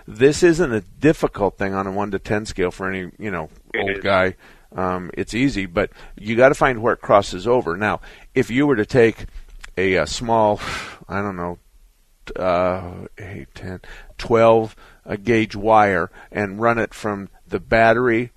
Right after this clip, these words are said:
Speaker 1: to the power side of the front light, and you lit both of 'em up, then you'd know you're losing the power circuit, not the ground circuit. But if you went power from the battery to the hot side of the left front bulb,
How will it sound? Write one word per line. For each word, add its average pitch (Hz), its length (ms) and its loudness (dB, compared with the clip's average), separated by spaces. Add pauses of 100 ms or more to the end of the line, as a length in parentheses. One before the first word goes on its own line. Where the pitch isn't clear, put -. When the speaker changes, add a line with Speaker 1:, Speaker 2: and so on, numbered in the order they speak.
(220)
Speaker 1:
to 117 120 -2
the 90 120 -6
power 113 400 4
side 92 500 2 (200)
of 98 240 -2
the 95 100 -6
front - 340 -4
light, 87 360 2 (200)
and 107 140 -6
you 107 180 -6
lit 110 320 0 (120)
both 120 340 0
of 104 180 4
'em 95 140 -6
up, 104 440 0 (520)
then 107 300 -2
you'd 104 160 -4
know 104 180 -2
you're 98 200 -2
losing 95 420 -6
the 90 60 -10
power 107 400 2
circuit, - 500 -6
not 92 260 -6
the 87 80 -8
ground 101 360 -4
circuit. 82 420 -6
But 90 200 -2
if 110 300 -2
you 107 160 -6
went 104 280 -6
power 113 420 4
from 95 280 -12
the 92 80 -12
battery 104 560 2 (400)
to 107 140 0
the 87 120 0
hot 107 300 4
side 104 520 2
of 90 120 -4
the 92 120 -4
left 98 260 0
front 90 260 -8
bulb, 104 360 4